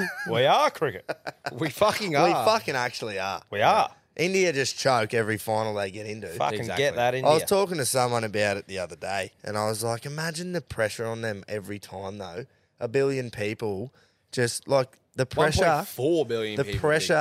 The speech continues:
Speaker 2: exact.
Speaker 3: that Virat Kohli must feel every time he walks out to bat must be insane." Like,
Speaker 1: They, um, they really aren't blessed with genetics, are they? One point something billion, and none of the fuckers are the best at anything, really.
Speaker 2: So how do you have that many people and you can't
Speaker 3: <laughs>
Speaker 2: field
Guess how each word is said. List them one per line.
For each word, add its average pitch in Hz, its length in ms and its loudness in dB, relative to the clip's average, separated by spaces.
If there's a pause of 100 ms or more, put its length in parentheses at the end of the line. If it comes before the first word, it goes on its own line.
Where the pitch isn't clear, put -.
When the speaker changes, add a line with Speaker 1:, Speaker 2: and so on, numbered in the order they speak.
(100)
Speaker 2:
exact. 117 60 -2
Speaker 3:
that 139 200 0
Virat 127 580 0
Kohli 110 480 0
must 107 300 -6
feel 98 440 -6
every 110 300 -2
time 110 320 -6
he 107 80 -6
walks 98 340 -8
out 104 180 -4
to 95 100 -16
bat 95 320 -6
must 95 260 -10
be 95 160 -14
insane." 90 680 -14 (200)
Like, 95 180 -4
Speaker 1:
They, 135 280 2
um, 139 460 -2
they 127 180 2
really 143 580 0
aren't 113 420 -2
blessed 107 400 -2
with 101 140 -10
genetics, 98 500 -6
are 98 220 0
they? 95 240 -2 (160)
One 127 180 0
point 135 240 -4
something 113 300 0
billion, 113 400 0
and 107 120 -6
none 107 200 -2
of 107 40 -4
the 107 80 -2
fuckers 107 440 -4
are 101 260 -2
the 98 140 -10
best 98 320 -2
at 95 100 -6
anything, 92 380 -6
really. 92 100 -10
Speaker 2:
So 175 240 0
how 160 200 0
do 202 60 2
you 196 80 2
have 196 160 2
that 170 200 0
many 165 160 -2
people 147 420 -2
and 135 140 -2
you 156 80 0
can't 151 340 0
Speaker 3:
<laughs> - 80 -6
Speaker 2:
field 127 400 -2